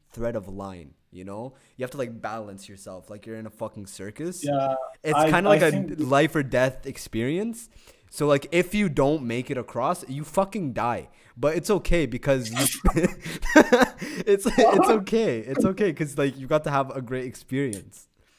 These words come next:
Speaker 2: What? How do you get down? Do you just walk down that same thing?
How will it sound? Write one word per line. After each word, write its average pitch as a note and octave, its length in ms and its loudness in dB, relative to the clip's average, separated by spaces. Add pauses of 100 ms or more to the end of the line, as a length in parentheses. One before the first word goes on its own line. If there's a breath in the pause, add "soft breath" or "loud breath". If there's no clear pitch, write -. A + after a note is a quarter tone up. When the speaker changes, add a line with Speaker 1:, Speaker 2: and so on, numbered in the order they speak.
(880)
Speaker 2:
What? F3 480 0
How G3 120 4
do G#3+ 80 4
you G#3 60 2
get E3 160 0
down? D#3+ 460 4 (360)
Do F3+ 80 -6
you F#3 60 -2
just F3+ 160 -4
walk E3+ 260 2
down D#3+ 240 4
that D3+ 180 2
same D#3 520 0 (840)
thing? F3+ 460 -4